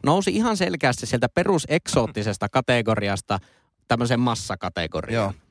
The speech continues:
Speaker 1: Niin mikä on seuraava? Voidaanko, voiko sanoa, että sieltä joku yhtäkkiä joku passion ottaa ihan kauheat löylyt ja –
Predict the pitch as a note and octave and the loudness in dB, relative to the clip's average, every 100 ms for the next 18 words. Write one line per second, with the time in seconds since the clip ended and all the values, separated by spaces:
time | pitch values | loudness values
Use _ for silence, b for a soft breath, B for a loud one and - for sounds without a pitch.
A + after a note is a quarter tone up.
0 | _ - B2+ G3+ - F3 C#3 C3+ B2 G#2 | _ -2 0 2 0 0 2 2 4 2
1 | C#2+ G#1 - - C2 - - A#3 - - | -4 -8 -4 0 0 -2 -2 -2 0 0
2 | F3 E3+ C#3+ - A#2 A2+ G#2+ G#2+ A2 A2+ | 2 2 2 0 -4 -4 -2 -2 2 0
3 | G#2 b b D#3 - B2+ - G#2+ G#2 G#2+ | 0 b b 0 0 -4 -2 -2 -2 -2
4 | - B2 - - G2 E2+ F2 - G2 A2 | 0 -2 -2 -4 -4 -4 -6 -2 0 0
5 | G#2 B2 A#2 G#2+ E2+ F#2+ F#2 F#2 F2+ - | 2 2 4 2 -2 -2 0 2 0 -4
6 | D#2+ | -8